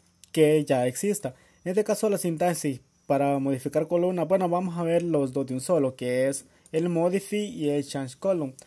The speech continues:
La única diferencia así rápida que realmente yo conozco, como siempre utilizo,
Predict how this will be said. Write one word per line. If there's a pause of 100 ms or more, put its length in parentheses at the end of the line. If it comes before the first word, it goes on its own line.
(340)
La
única
diferencia
así
rápida (200)
que
realmente
yo
conozco, (880)
como
siempre
utilizo,